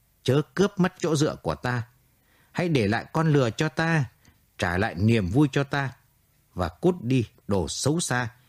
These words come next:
xéo ngay đi, quân ăn cắp, và hãy bỏ lại những cái gì không phải của mình." Kể ra thì Sancho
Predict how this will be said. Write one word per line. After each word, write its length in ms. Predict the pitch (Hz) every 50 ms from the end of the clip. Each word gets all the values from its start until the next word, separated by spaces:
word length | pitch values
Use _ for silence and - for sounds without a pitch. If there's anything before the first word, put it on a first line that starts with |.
| _ _ _ _ _ -
xéo 280 | - - 139 151 165
ngay 300 | 170 170 165 170 170 170
đi, 260 | 160 165 175 170 139 - - _ _ _
quân 140 | - 120 107
ăn 200 | - 90 113 110
cắp, 260 | - - 143 - - _ _ _ _ _ _ _ _ _ _ _
và 120 | - 101 101
hãy 180 | 107 156 180
bỏ 240 | 175 143 101 82 78
lại 220 | 85 101 95 76 73
những 180 | 82 113 135
cái 120 | - 160 156
gì 200 | 135 127 107 90
không 280 | - - - 170 165
phải 160 | 131 - 87
của 180 | - - 101 90
mình." 260 | 90 95 101 85 71 - _ _ _ _ _ _ _ _ _ _ _ _ _ _ _ _ _ _ _ _ _ _ _ _ _ _ _ _ _ _ _ _ _ _ _ _ _ _ _ _ _ _ _ _ _ _ _ _ _ _ _ _ _ _ _ _ _ _ _ _ _ _ _ _ _ _
Kể 160 | - 95 85 78
ra 300 | - 117 117 117 110 104
thì 200 | - 95 90 82
Sancho 380 | - - - 127 120 110 -